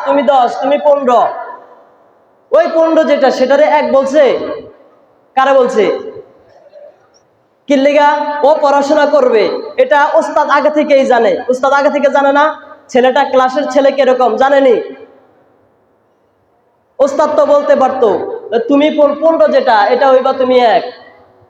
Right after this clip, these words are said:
ওস্তাদ জানে যে এই ছাত্রটা পড়াশোনা করে, এই ছাত্রটা খুব ভালো, এ এক নাম্বার হবে। এখন বলেন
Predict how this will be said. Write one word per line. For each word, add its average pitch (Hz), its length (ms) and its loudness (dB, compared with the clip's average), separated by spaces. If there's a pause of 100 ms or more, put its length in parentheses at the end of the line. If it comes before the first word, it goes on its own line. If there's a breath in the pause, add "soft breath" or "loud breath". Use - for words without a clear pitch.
(480)
ওস্তাদ 220 380 -4
জানে 196 360 0 (840)
যে 180 100 -2
এই 254 220 2
ছাত্রটা 254 480 -2
পড়াশোনা 220 520 0
করে, 196 240 -2
এই 220 180 2
ছাত্রটা 220 460 -2
খুব 247 280 -2
ভালো, 160 460 0
এ 226 120 2
এক 247 220 0
নাম্বার 190 280 -2
হবে। - 280 -4 (2750)
এখন 294 320 0
বলেন 277 220 2